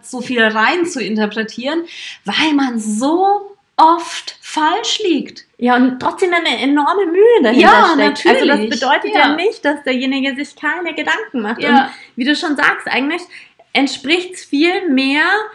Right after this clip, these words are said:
Speaker 2: wirklich nochmal der wahren und, und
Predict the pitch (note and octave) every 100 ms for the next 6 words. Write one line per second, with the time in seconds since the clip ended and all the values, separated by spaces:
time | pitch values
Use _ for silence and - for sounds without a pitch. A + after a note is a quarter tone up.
0 | _ _ C4+ A3 D4+ D#4 E4+ D4+ D#4 D4
1 | C#4 C4+ C4 - G3+ G3+ - D4 F#4+ G4+
2 | A3+ B3+ B3+ B3+ B3 A#3+